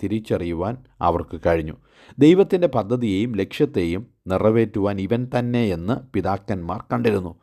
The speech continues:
ഇവനാണ് അവനിൽ ക-, ഇവരാണ് അവരിൽ കണ്ട, അവനിൽ കണ്ട ആന്തരിക ദിവ്യ സൗന്ദര്യം എന്ന് ജോൺ കാൽവിൻ പറയുന്നത്. മോശ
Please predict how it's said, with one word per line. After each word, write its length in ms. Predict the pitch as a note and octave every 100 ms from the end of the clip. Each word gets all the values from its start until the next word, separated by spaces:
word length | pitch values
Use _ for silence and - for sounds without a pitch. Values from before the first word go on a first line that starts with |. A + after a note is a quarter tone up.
| _ - -
ഇവനാണ് 460 | C#3+ F3 E3 G#2+ C#3 - _ _
അവനിൽ 300 | A2 B2+ D#3
ക-, 220 | D#3 A#2 A2+
ഇവരാണ് 420 | D#3 D3 G2+ B2+ C#3+ -
അവരിൽ 300 | G#2+ A#2+ C#3 -
കണ്ട, 200 | G2 F2+ C3 - -
അവനിൽ 340 | G#2 A2+ C3+ C3
കണ്ട 180 | G2 D#2+ D#2 -
ആന്തരിക 560 | G2+ B2+ C3+ C#3 C3
ദിവ്യ 360 | C3 A2 A2+ B2 B2
സൗന്ദര്യം 380 | A2+ A2+ G2 E2+ _ _ - - _ _ _ _ _ _
എന്ന് 200 | A#2+ C3 B2
ജോൺ 160 | A2+ A#2 A#2
കാൽവിൻ 320 | G2+ F#2 A#2+ C3+
പറയുന്നത്. 420 | A2 G#2+ F#2+ E2 - _ _ - -
മോശ 280 | B2+ D#3